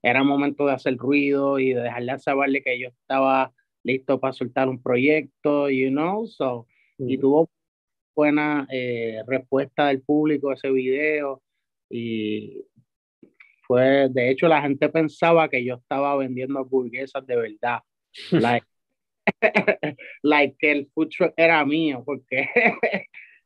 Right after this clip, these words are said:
Speaker 1: es que como eso de la pandemia, you know, people estaban reinventándose, getting their hustles on y todo eso, y, y entonces cuando yo grabé la canción y yo hice el arte, ya yo sabía que íbamos para el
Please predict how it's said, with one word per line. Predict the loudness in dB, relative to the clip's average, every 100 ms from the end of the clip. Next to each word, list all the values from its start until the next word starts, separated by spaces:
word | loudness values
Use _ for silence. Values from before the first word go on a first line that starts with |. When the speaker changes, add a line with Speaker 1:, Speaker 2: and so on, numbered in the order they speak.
| -8
Speaker 1:
es | -8 -6
que | -6 -2
como | 0 2 2 2 0 -2 -4
eso | -4 -2 -2
de | 0 2
la | 2 2
pandemia, | 0 0 2 2 2 0
you | 0 0
know, | -4 -6
people | -8 -6 -6
estaban | -2 0 0 2
reinventándose, | 0 -2 -8 -8 -4 -4 -2 -4 0 2 4 2 0
getting | 0 0 0 -2
their | -2 0
hustles | 0 0 0 0 0 0 -6 -6
on | -2 -2 0 0 0
y | -2
todo | 0 0 2 2
eso, | 2 0 -4 -6 _ _ _ -8
y, | -2 2 2 0
y | -2
entonces | -2 -4 -8 -2
cuando | 2 4
yo | 4 2
grabé | 4 4 4
la | 4 0
canción | -4 -4 -2 -2 -2
y | -2
yo | -2
hice | -4 -4 -2
el | 0
arte, | 0 0 _ -6 -6 -6 _ _ _ _ -6
ya | -2
yo | -2 0
sabía | 0 0 0
que |
íbamos | 0 0 -2 -2
para |
el | -2